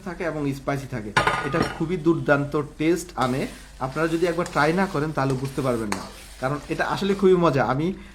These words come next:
বাসায় মাঝে মধ্যে রান্না করি, আমার কাছে খুবই ফেভারিট এই ডিশটা, তাই আপনাদের সাথে শেয়ার করেছি। তারপর ইলিশ মাছ দিয়েছি। আপনারা এখানে যে কোনো ফিশেই ব্যবহার করতে পারেন,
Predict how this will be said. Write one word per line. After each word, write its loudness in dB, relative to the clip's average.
বাসায় 0
মাঝে 2
মধ্যে 0
রান্না 0
করি, -2
আমার 0
কাছে -10
খুবই -4
ফেভারিট 0
এই -2
ডিশটা, -2
তাই 0
আপনাদের -4
সাথে -6
শেয়ার -4
করেছি। -2
তারপর 0
ইলিশ 0
মাছ 2
দিয়েছি। 0
আপনারা 2
এখানে 0
যে -2
কোনো -2
ফিশেই 0
ব্যবহার 2
করতে -8
পারেন, 0